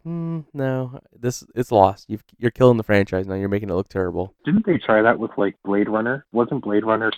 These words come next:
Speaker 2: twenty forty-nine like a, like, a second one
Speaker 1: Yes.
Speaker 2: opposed to a remake?
Speaker 1: It was. See, the problem is I wasn't, I never really watched the first one, so to
Speaker 2: Yeah.
Speaker 1: watch the remake seemed cool, but I don't have the nostalgia of the original.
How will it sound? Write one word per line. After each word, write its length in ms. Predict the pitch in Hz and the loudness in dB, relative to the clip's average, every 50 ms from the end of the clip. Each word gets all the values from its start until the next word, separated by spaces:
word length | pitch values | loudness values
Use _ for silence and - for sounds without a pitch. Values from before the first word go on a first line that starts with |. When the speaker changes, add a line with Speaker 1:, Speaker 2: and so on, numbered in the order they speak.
| - | -6
Speaker 2:
twenty 220 | - 107 104 107 101 - - | -6 -4 -2 -4 -4 -4 -2
forty-nine 560 | 110 107 101 101 98 95 95 95 101 104 107 | 0 0 0 0 -2 -4 -8 -8 -8 -8 -8
like 160 | 101 101 - | -10 -10 -10
a, 380 | 95 92 85 - - - - - _ - | -10 -10 -10 -10 -10 -12 -14 -18 _ -16
like, 160 | 101 - - | -14 -12 -12
a 60 | - - - - | -12 -12 -8 -6
second 280 | 110 104 - - 120 123 | -6 -6 -4 -6 -6 -4
one 260 | 127 135 147 170 180 - _ - - | -2 -2 -2 -4 -6 -10 _ -4 0
Speaker 1:
Yes. 160 | 98 92 92 | 0 2 2
Speaker 2:
opposed 360 | - 101 98 95 - - - - | 2 0 -2 -2 -6 -8 -4 -2
to 440 | 104 98 98 95 95 95 98 101 - | 0 0 0 0 0 -2 -4 -4 -4
a 120 | - 98 | -4 -2
remake? 380 | 101 104 104 110 131 156 170 - _ - | 0 2 2 2 0 -2 -4 -6 _ -4
Speaker 1:
It 160 | 117 117 - | -2 0 4
was. 340 | 110 107 98 90 92 90 - | 6 6 6 6 4 0 -6
See, 180 | - - - | -6 -2 0
the 120 | 107 104 95 | 2 2 2
problem 320 | - 120 123 123 120 110 | 2 2 2 4 4 2
is 100 | 104 - - - | 0 -2 -4 -6
I 140 | - 101 101 | -2 2 4
wasn't, 420 | 107 107 110 110 113 110 104 - _ _ _ _ - | 6 6 6 4 2 -2 -8 -8 _ _ _ _ -6
I 140 | 104 101 104 | -4 -2 0
never 220 | 110 107 107 107 | 2 4 4 4
really 260 | 104 101 101 101 101 | 4 4 4 4 4
watched 340 | 95 95 98 101 - _ _ | 4 4 4 2 2 _ _
the 80 | - 101 | -16 -6
first 340 | - - 101 101 - - | 0 2 2 2 2 0
one, 300 | - 107 110 120 127 127 - _ | 0 0 0 0 -2 -8 -12 _
so 320 | - - 104 95 95 95 | -4 2 4 4 4 4
to 60 | 95 92 | 4 4
Speaker 2:
Yeah. 60 | 95 | 4
Speaker 1:
watch 420 | 98 104 110 110 - - - - _ | 2 2 0 -2 -6 -12 -20 -4 _
the 100 | - 101 | 4 4
remake 520 | 98 101 110 113 113 113 117 127 135 131 _ _ | 6 6 6 6 6 6 4 4 2 0 _ _
seemed 360 | - - 110 107 101 98 - | -10 -8 -6 -6 -6 -8 -6
cool, 340 | _ - 110 117 127 139 135 | _ 2 4 4 4 4 4
but 320 | 123 98 98 98 92 - - | 4 4 4 4 4 0 2
I 160 | - 101 101 | 2 4 4
don't 220 | 98 101 101 98 98 | 4 4 2 0 0
have 260 | 98 95 95 95 95 | 0 0 0 0 0
the 80 | 95 95 | -2 -4
nostalgia 560 | 95 95 - - - 98 98 98 95 98 95 | -4 -6 -4 -2 2 4 4 4 4 2 0
of 80 | 92 | -2
the 140 | 90 98 98 | -2 -2 -2
original. 500 | 92 92 95 92 95 - 90 82 85 - | 2 2 2 0 0 -4 -10 -12 -12 -12